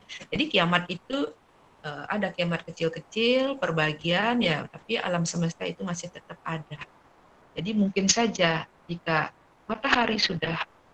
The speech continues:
mencapai fase red giant, yang mana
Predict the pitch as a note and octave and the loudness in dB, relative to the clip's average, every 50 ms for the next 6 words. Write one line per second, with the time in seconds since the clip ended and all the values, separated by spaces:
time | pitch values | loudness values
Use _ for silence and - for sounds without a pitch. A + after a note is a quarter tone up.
0 | - - F3 F3 E3+ F3 C#4 D4+ D4+ - D4 D4 - - G#3 F#3+ - - - F3 | -8 -2 0 0 2 4 2 2 2 2 0 0 2 2 0 0 0 2 4 6
1 | F3 E3+ E3 E3 E3 F#3+ G3 G3+ F#3+ F3 E3+ D#3+ D#3 F3 G3+ A#3+ - _ _ _ | 8 8 8 6 4 2 2 2 4 4 4 4 4 2 -2 -4 -6 _ _ _
2 | _ _ _ _ - G3+ G3+ F#3+ F#3+ F#3 F3+ F3 F3+ F3 E3+ E3 D#3+ D#3 D#3 | _ _ _ _ -2 2 2 4 4 4 4 4 6 4 4 4 2 0 -4